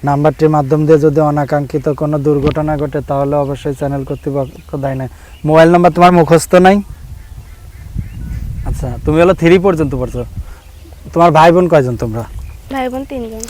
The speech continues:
Speaker 1: প্রিয় দর্শক, আমি তার মোবাইল নাম্বারটি বলে দিচ্ছি। তার মোবাইল নাম্বারটি হলো জিরো ওয়ান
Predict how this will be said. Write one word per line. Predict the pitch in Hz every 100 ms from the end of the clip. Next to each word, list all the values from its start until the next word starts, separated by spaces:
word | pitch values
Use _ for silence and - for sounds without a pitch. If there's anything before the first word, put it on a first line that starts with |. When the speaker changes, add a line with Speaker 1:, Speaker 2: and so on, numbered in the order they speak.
| - -
Speaker 1:
প্রিয় | 156
দর্শক, | 156 160 180
আমি | 160
তার | 151 165
মোবাইল | 151 151
নাম্বারটি | 160 160 160
বলে | 160 165
দিচ্ছি। | 160 156 170
তার | 156
মোবাইল | 151 143 147
নাম্বারটি | 156 160 -
হলো | 160 160
জিরো | 143 147 151 156 147
ওয়ান | 147 156